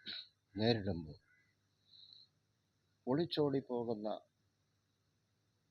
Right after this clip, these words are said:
ഒരു സ്വഭാവത്തെ നവോമിയുടെ കുടുംബജീവിതത്തെ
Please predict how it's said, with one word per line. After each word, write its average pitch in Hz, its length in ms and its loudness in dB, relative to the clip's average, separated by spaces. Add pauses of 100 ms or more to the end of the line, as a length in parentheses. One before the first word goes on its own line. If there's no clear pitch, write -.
(500)
ഒരു 117 200 -6
സ്വഭാവത്തെ 104 640 0 (2500)
നവോമിയുടെ 110 640 0
കുടുംബജീവിതത്തെ 98 920 -8